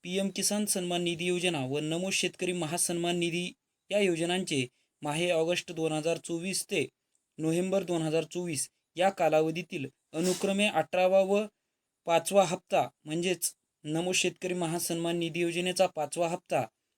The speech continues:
आणि पीएम किसान योजनेचा अठरावा हप्ता हा पंतप्रधान नरेंद्र मोदी यांच्या हस्ते शनिवारी दिनांक पाच ऑक्टोबर दोन हजार चोवीस रोजी सकाळी दहा वाजता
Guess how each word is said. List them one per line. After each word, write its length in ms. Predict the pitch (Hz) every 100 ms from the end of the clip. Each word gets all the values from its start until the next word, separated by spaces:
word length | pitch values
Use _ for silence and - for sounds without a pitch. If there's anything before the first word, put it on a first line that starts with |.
| _
आणि 280 | - 185 156 127 _ _
पीएम 260 | 170 190 196
किसान 460 | 190 175 196 196
योजनेचा 520 | 185 170 175 185 185
अठरावा 380 | 147 - 175 170
हप्ता 380 | 170 - - 135 - _ _ _ _
हा 160 | 170 175 - _ _
पंतप्रधान 640 | 165 160 180 180 185 175
नरेंद्र 520 | 135 135 165 185 190 185
मोदी 300 | 180 180 175
यांच्या 340 | 160 170 190
हस्ते 380 | 170 - 165 131 - _
शनिवारी 580 | - 180 180 180 185 208 202 _ _ _ _ _ _
दिनांक 320 | 143 175 196 196 _ _ _ -
पाच 240 | 175 180
ऑक्टोबर 460 | 160 - 170 170 170
दोन 240 | 170 165
हजार 220 | 160 175
चोवीस 420 | 165 180 170 185
रोजी 300 | 196 202 156
सकाळी 420 | 131 - 170 175 180
दहा 260 | 156 156
वाजता 420 | 185 185 - 139